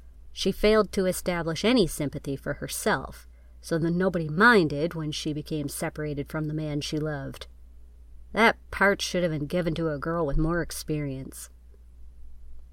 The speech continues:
She may have been inexperienced, and overall Lonesome probably was too artsy for the mainstream crowd, but both leads were praised for their speaking voices, a sentiment echoed about Barbara in the Exhibitor's Herald,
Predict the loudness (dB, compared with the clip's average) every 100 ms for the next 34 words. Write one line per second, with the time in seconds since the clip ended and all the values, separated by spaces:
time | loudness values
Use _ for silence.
0 | -14 -12 -10 -8 0 4 6 6 4 0
1 | 0 -2 -2 -6 -8 -4 -2 -2 0 0
2 | -2 -2 0 4 4 4 6 4 4 0
3 | -2 -4 -4 -2 -2 6 6 6 0 -4
4 | -2 -4 -4 -2 -2 2 0 0 -8 -8
5 | -4 -4 -2 -2 -4 -4 -6 -6 -4 -2
6 | -2 -4 -8 -12 -20 -20 -10 0 2 6
7 | 4 4 0 0 -4 -4 -4 -4 -4 -2
8 | -2 -2 -4 -2 0 0 -2 -2 -4 -4
9 | -4 -4 -6 -8 -12 -16 -20 -20 -8 -6
10 | -2 0 0 0 -6 -6 -8 -6 -6 -6
11 | -6 -4 -4 -4 -4 -4 -4 -6 -6 -6
12 | -8 -8 -8 -6 -8 2 4 6 4 -2